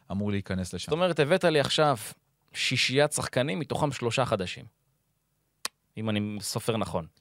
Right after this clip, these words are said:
Speaker 1: צ'וקוויזה?
Speaker 2: צ'וקוויזה, מוסה ולופטוס צ'יק.
Speaker 1: לא, ואמרתי ריינדרס.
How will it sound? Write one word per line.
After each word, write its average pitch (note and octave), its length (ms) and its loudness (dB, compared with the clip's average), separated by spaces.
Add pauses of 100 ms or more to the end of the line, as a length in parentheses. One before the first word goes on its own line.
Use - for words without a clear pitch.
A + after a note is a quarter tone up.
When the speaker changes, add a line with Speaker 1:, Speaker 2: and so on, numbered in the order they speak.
(140)
Speaker 1:
צ'וקוויזה? F#2+ 540 -4 (180)
Speaker 2:
צ'וקוויזה, C#3+ 580 0
מוסה C3+ 500 0 (360)
ולופטוס G#2+ 560 -4
צ'יק. - 360 -12 (480)
Speaker 1:
לא, G#2 220 -4
ואמרתי G#2+ 420 -8
ריינדרס. G#2 520 -6